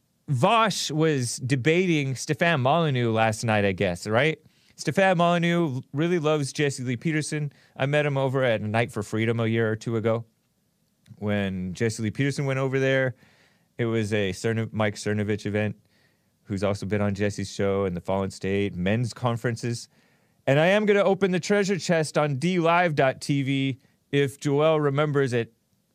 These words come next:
uh, nine thirty, nine forty-five, right? So be ready. But, um, Vosh, you know, he's a communist or a socialist or anarchist or all three <laughs> or something.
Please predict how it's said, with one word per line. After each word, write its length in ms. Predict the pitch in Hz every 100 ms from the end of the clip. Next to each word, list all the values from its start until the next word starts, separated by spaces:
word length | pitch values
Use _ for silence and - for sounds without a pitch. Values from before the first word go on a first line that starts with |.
| _ _ _ -
uh, 180 | 156
nine 280 | 156 165 165
thirty, 340 | 139 143 143 139
nine 200 | 135 131
forty-five, 640 | 139 127 120 127 135 135 _ _ _
right? 300 | 135 170 156 _ _ _ _
So 140 | - 131
be 200 | 139 185
ready. 400 | 160 151 151 - _ _ _ - _ _ _ _
But, 460 | 143 147 139 127 127
um, 480 | 139 131 117 101 90 _ _ _ _ _ - _ _ _
Vosh, 680 | 127 175 214 202 185 - - _ _
you 160 | 156 185
know, 220 | 180 165
he's 240 | 160 147
a 60 | 131
communist 600 | - 160 156 147 143 -
or 60 |
a 80 | 120
socialist 640 | 113 135 135 143 135 127 120
or 80 |
anarchist 720 | 110 117 123 120 127 123 - 110
or 120 | 101
all 220 | 98 120
three 400 | 110 127 127 117 113 - - 120
<laughs> 360 | - - 113
or 60 | -
something. 400 | - 131 - 120